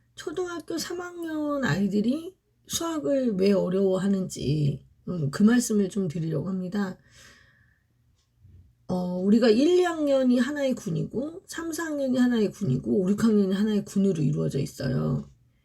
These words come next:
그래서 홀수 학년에는 그 학년군에서 배우는 기본적인 개념들을 먼저 공부를 하고,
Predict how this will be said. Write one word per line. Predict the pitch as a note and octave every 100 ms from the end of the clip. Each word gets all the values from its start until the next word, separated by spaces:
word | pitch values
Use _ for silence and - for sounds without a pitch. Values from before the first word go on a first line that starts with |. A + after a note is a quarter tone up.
| _ _
그래서 | G#3+ A3
홀수 | D4+ D#4 -
학년에는 | D#4+ C4+ A3 F3+ F3+ C4 A3+ D3
그 | - A3+ A3+
학년군에서 | G3+ F4+ F4+ F4+ E4 C#4 A#3 A3 G#3+
배우는 | F3 F3 F3+
기본적인 | - F#3+ A3 G#3+ F#3
개념들을 | D#3+ C#3+ F3+ F#3+ F3 E3
먼저 | C3+ C#3+ C#3+
공부를 | D#3 D3+ D3 F3+
하고, | G3+ A3 C#4 F4+